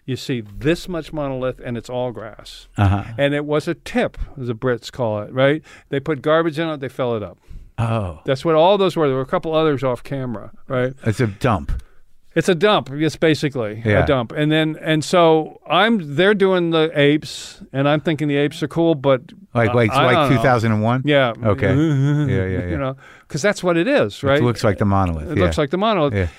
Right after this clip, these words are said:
Speaker 1: And then I'm thinking that's kinda cool, but don't really know what to do with it. And I don't, I'm not a guy that sits
Speaker 2: And
Speaker 1: there
Speaker 2: it's,
Speaker 1: going,
Speaker 2: that'd
Speaker 1: "I
Speaker 2: be,
Speaker 1: got
Speaker 2: that'd,
Speaker 1: this idea."
Speaker 2: but that'd be a joke cover if you, if
Speaker 1: Yeah,
Speaker 2: you
Speaker 1: yes,
Speaker 2: shot
Speaker 1: that's
Speaker 2: the,
Speaker 1: right.
Speaker 2: right,
Speaker 1: And
Speaker 2: yeah,
Speaker 1: so
Speaker 2: yeah.
Speaker 1: I didn't think that was it.
Speaker 2: Yeah.
Speaker 1: And then while I'm wondering what the fuck it is,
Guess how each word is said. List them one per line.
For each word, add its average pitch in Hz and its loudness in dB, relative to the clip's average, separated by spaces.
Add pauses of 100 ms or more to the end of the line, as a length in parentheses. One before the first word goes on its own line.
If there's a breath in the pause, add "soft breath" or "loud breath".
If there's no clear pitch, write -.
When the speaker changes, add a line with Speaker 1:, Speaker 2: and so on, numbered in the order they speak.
(140 loud breath)
Speaker 1:
And 165 0
then 170 2
I'm 190 0
thinking 165 -2
that's 151 -2
kinda 147 0
cool, 151 0
but 135 -2
don't 139 0
really 139 0
know 131 -2
what 127 -2
to 131 -6
do 131 0
with 127 0
it. 131 0
And 143 2
I 175 4
don't, 147 0
I'm 175 2
not 165 0
a 110 -2
guy 120 0
that 110 -6
sits - -4
Speaker 2:
And 139 2
Speaker 1:
there 147 4
Speaker 2:
it's, - 0
Speaker 1:
going, 156 2
Speaker 2:
that'd 143 4
Speaker 1:
"I 160 4
Speaker 2:
be, 170 4
Speaker 1:
got 160 2
Speaker 2:
that'd, 143 0
Speaker 1:
this 165 4
idea." 160 6
Speaker 2:
but 180 4
that'd 151 2
be 160 4
a 117 4
joke 139 2
cover 82 -2
if 120 0
you, 139 4
if 139 -2
Speaker 1:
Yeah, 208 4
Speaker 2:
you 214 4
Speaker 1:
yes, 226 4
Speaker 2:
shot 190 4
Speaker 1:
that's 208 0
Speaker 2:
the, 226 0
Speaker 1:
right. 220 2
Speaker 2:
right, 123 2
Speaker 1:
And 127 0
Speaker 2:
yeah, 113 4
Speaker 1:
so 185 2
Speaker 2:
yeah. 170 6
Speaker 1:
I 175 4
didn't 214 0
think 190 -2
that 165 0
was 160 -2
it. 196 2
Speaker 2:
Yeah. 120 4
Speaker 1:
And 156 2
then 156 -2
while 185 4
I'm 185 0
wondering 175 0
what 147 -4
the 143 -6
fuck 135 -2
it 135 -2
is, 131 0